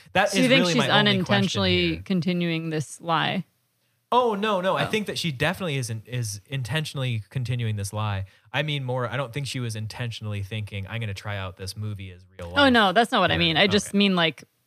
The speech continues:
Speaker 2: I think maybe that's kind of where she's, I, like,
Speaker 1: Going.
Speaker 2: if she wasn't friends with Dawson, would she be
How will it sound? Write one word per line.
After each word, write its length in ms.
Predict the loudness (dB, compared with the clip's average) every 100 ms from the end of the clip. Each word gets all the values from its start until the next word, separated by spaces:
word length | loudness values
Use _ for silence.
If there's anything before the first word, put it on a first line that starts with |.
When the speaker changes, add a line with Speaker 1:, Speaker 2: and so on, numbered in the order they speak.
| _ _ _ _ _ -4
Speaker 2:
I 80 | -2
think 300 | 0 -2 0
maybe 340 | 0 0 -2 -6 _ _ _ _ _ _ -8
that's 200 | -8 -4
kind 200 | -2 -2
of 100 | -2
where 180 | -4 -4
she's, 400 | -10 -16 -18 -20 _ _
I, 100 | -2
like, 340 | 0 2 2 4
Speaker 1:
Going. 120 | 0
Speaker 2:
if 120 | 0
she 160 | -2 4
wasn't 360 | 4 4 0
friends 200 | 2 2
with 160 | 2 4
Dawson, 400 | 4 4 0 -4
would 140 | -4
she 140 | -4 -4
be 300 | -2 -2 -4